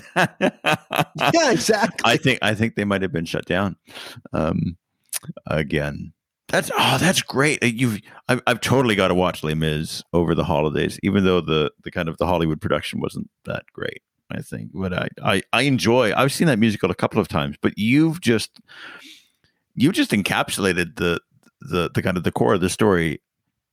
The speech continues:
Speaker 1: more beautifully than I've ever heard it or, or perceived it myself. And that's exactly it. You're right. The, the, the, the blessing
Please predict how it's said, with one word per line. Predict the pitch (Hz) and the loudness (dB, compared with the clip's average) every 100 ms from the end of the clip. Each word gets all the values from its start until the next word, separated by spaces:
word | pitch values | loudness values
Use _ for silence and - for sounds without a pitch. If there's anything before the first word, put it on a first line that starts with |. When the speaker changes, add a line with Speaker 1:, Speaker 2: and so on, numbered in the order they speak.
| _ _ | _ _
Speaker 1:
more | 110 104 117 | 2 2 2
beautifully | 95 110 110 - 90 | 2 2 2 2 2
than | 80 | 2
I've | 85 87 | 0 0
ever | 82 80 | 0 0
heard | 82 90 | 0 0
it | 85 - | 0 0
or, | 76 78 - | 0 0 0
or | - | -2
perceived | 80 - 85 - 87 | -2 -4 -6 -6 -6
it | - | -6
myself. | - 69 - - - 69 - - _ _ - - | -6 -8 -4 -2 -2 -6 -14 -20 _ _ -20 -6
And | 123 | 0
that's | 160 185 | 0 0
exactly | 185 110 135 151 220 165 131 156 | -2 -2 0 0 0 0 2 2
it. | - - | 0 0
You're | 117 117 | 0 2
right. | 135 170 - | 2 0 -2
The, | - 101 92 _ _ _ - _ _ _ | 0 2 0 _ _ _ -20 _ _ _
the, | 107 110 107 101 - _ _ _ _ _ _ _ _ _ _ - | 2 4 4 0 -8 _ _ _ _ _ _ _ _ _ _ -4
the, | 113 113 | 0 0
the | 104 107 | 2 0
blessing | 90 120 143 - 147 127 120 117 - | 2 2 2 2 2 4 4 2 0